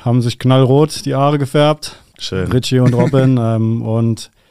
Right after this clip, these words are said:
Speaker 1: einer von den beiden, ich glaub, es war der Richie, der musste nach dem Spiel noch zur Dopingkontrolle und saß in dem kleinen Räumchen. Und ich hab mich dann in der Zeit da zu ihm gesetzt, wir haben uns zusammen die Haare gefärbt und dort in Ruhe ein Bierchen <laughs> getrunken. Und deswegen haben wir leider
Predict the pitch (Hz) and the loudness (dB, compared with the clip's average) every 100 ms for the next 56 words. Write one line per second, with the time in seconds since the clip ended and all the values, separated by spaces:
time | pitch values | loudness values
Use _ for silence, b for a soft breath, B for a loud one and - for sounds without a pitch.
0 | - 120 139 127 127 120 123 131 131 - | -4 0 0 2 2 4 4 4 2 0
1 | 123 117 123 117 120 - 127 123 117 117 | -2 -2 0 0 0 0 0 0 0 2
2 | 117 113 120 - 123 117 120 120 - 127 | 2 2 0 0 0 0 0 -2 -2 0
3 | 123 117 117 123 127 127 127 120 123 131 | 0 0 -2 -2 0 2 0 0 2 4
4 | 131 117 110 117 - 117 113 113 107 117 | 4 2 0 0 0 0 0 0 -2 -2
5 | 117 113 131 131 139 135 127 B B 107 | 0 2 2 2 2 2 2 B B -2
6 | 107 120 110 110 - 113 107 107 - 117 | 0 -2 -2 -2 0 0 0 -2 -2 -2
7 | 110 110 107 - 123 120 120 113 120 - | 0 -2 -4 -6 -2 2 2 2 0 0
8 | 117 120 110 117 117 113 113 117 127 120 | 0 0 0 0 0 2 2 2 0 -2
9 | - 120 120 120 110 110 107 107 107 - | 0 0 0 -2 0 2 0 -2 -4 -2
10 | 123 123 120 120 123 135 127 139 131 135 | 0 0 0 0 2 0 2 0 2 0
11 | 131 139 131 123 117 - 147 143 135 143 | 0 0 2 0 0 0 -2 -2 0 2
12 | 139 131 127 123 123 135 135 131 | 2 2 0 0 0 2 2 0